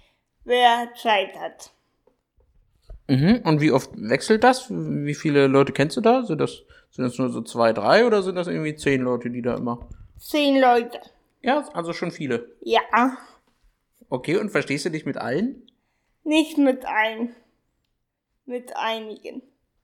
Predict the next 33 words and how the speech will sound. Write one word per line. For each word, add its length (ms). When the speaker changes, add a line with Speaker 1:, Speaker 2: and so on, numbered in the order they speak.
Speaker 2:
Mhm. 400
Und 160
wenn 100
du 60
jetzt 180
zum 80
Beispiel 280
mal 140
sagst, 360
"Oh, 260
ey, 180
ich 200
würd 160
gern 180
mal 200
am 160
Wochenende 580
ins 280
Kino 320
gehen." 320
Geht 160
das 120
so 100
einfach? 560
Oder 180
irgendwas 320
anderes 340
machen? 360
Kannst 180
du 40
da 80
einfach 220
sagen, 400